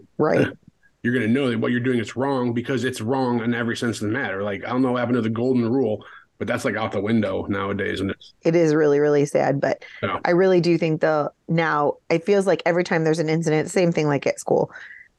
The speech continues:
Speaker 1: something changes, and I feel like they're gonna put a video camera there now. They didn't think they needed one before because people knew four people in a car. I mean, I think they let, when there's smaller children, they'll let more, but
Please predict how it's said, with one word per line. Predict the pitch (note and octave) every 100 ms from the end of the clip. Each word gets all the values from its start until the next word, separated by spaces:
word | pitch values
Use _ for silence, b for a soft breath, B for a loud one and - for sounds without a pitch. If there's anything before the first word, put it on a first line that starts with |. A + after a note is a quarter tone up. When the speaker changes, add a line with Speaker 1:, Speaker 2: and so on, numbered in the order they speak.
| -
Speaker 1:
something | - F3+ F3+ E3 D#3 - _ _ _
changes, | - G#3+ E3+ D#3+ D#3+ D#3 - - _ _
and | D#3 D#3
I | D3+
feel | D#3
like | D3+ C#3
they're | D3
gonna | D3 C#3+
put | C#3+ C#3
a | C#3
video | F3 G3
camera | C#3 - C#3+ C#3+
there | D3
now. | C#3+ C#3
They | D3 D3
didn't | D3+ -
think | D3+ D3+
they | D#3
needed | E3 G#3 F#3+
one | D#3 D#3+
before | D#3 - D#3
because | D#3+ D#3 C#3+
people | - D#3 D#3
knew | D3+ D3+ D#3+ E3+ B B -
four | - F3+
people | F3+ E3+ F3
in | F3+
a |
car. | - E3 D3 D3+ D3+ E3 b b b -
I |
mean, | E3 F3
I | F#3
think | A#3+ C#4
they | C4 G#3
let, | F#3+ E3+
when | F3 E3+
there's | D#3+ -
smaller | - E3 D#3 C#3+
children, | - C#4+ G#3+ E3
they'll | D3+ C#3
let | C#3 -
more, | D3 C#3 C3+
but | C#3+ -